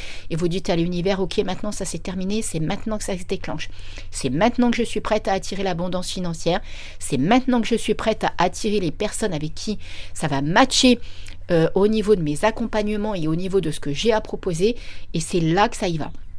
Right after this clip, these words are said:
Donc, mais identifiez vraiment pourquoi vous avez ces peurs, c'est-à-dire qu'est-ce que ça réveille, qu'est-ce que ça vient titiller. Mais comme je vous le dis, ne perdez pas une semaine, deux semaines, trois semaines,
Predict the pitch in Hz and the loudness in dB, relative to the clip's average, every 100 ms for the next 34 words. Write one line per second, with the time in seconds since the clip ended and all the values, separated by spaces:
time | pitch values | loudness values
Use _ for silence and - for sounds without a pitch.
0 | - - - - - - - - - 190 | -6 -6 -6 -8 -10 -8 -8 -4 -2 -2
1 | - 190 208 240 - 202 226 233 - - | -2 0 2 2 0 0 0 0 -2 2
2 | 262 226 220 254 - 233 - 226 190 185 | 2 2 2 0 0 -6 -2 -2 0 -2
3 | 175 175 160 - 156 - 165 214 247 - | -2 -4 -4 -6 -6 -4 -2 -2 -4 -4
4 | 254 - 165 175 151 - 214 220 190 160 | -4 -4 -2 -4 -2 -2 2 2 2 -2
5 | - - - - 240 - 170 160 156 220 | -6 -8 -8 -4 -2 -2 -2 -2 -2 -2
6 | 220 - - - 190 226 208 - - - | -4 -4 -6 -4 0 2 2 -2 -8 -8
7 | - 175 208 254 247 - 220 185 208 185 | -2 2 6 6 4 0 0 2 0 0
8 | 240 - - - - 180 226 269 269 240 | 0 0 -6 -8 0 4 8 6 6 2
9 | 240 196 208 202 - 233 233 175 - 202 | 2 2 0 0 0 2 2 0 2 2
10 | 180 196 170 190 185 185 190 196 - 185 | 2 0 0 -2 -2 -2 -2 -2 -2 -2
11 | - 190 208 | 0 -2 -4